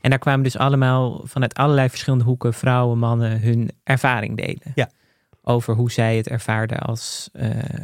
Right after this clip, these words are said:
Speaker 1: hun Surinaamse homoseksualiteit.
Speaker 2: Yes.
Speaker 1: En Max stelde daar vragen dan,
Speaker 2: Ja,
Speaker 1: eh, over.
Speaker 2: en het ging ook vooral hun ervaring ook mee te nemen zoals ze het in Suriname hadden ervaren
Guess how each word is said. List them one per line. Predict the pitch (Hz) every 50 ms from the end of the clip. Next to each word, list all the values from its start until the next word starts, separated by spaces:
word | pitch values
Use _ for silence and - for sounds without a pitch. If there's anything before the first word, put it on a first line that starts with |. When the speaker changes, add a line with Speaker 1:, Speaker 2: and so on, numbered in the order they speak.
| - - - - - -
Speaker 1:
hun | - 127 127 127 117
Surinaamse | 113 - - 123 117 117 113 113 110 - 113
homoseksualiteit. | 110 113 113 - 117 - - 110 110 110 - - - - - - -
Speaker 2:
Yes. | 135 131 110 - - -
Speaker 1:
En | - 127 127
Max | 127 131 123 - - -
stelde | - - 135 123 120 113
daar | 117 107 -
vragen | - 117 104 107 110 - -
dan, | - - -
Speaker 2:
Ja, | 135 135 131 107 87
Speaker 1:
eh, | - -
over. | - - - -
Speaker 2:
en | 139 131 135 139
het | 117 - 127 -
ging | - 156 143 120
ook | 139 151 143 - - - _ _ _ _
vooral | _ - 151 143 143 151
hun | 143 135 151 147 147
ervaring | 127 131 117 - 147 143 147 147 143 135 127 123 - - -
ook | - 156 151 135 135 135 120 120
mee | 139 139 143 160 156
te | - - 131
nemen | 120 117 120 123 127 127
zoals | - - 127 107 -
ze | 135
het | 120 104 - 123
in | 120 110
Suriname | - 123 113 113 120 120 131 139
hadden | 131 123 113 110
ervaren | 113 110 - - - 117 104 113 117 123